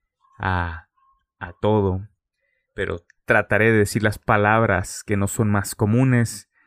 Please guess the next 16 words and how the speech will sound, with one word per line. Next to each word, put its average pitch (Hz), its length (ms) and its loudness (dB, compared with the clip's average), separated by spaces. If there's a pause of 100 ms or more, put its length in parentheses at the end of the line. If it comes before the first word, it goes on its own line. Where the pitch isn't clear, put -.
(140)
Fumarolas 123 1120 2 (440)
es - 400 -6 (340)
humo, 113 580 2 (560)
smoke, 117 640 0 (1400)
que 107 120 -4
sale 110 460 2
de, 95 380 2
de 92 80 -4
los 92 200 0
volcanes 98 920 0 (440)
en, 95 580 0 (1160)
en 98 220 -8
partes, 104 680 0
en, 90 340 -4 (400)
en 98 280 -18 (100)
tandas, 101 880 -2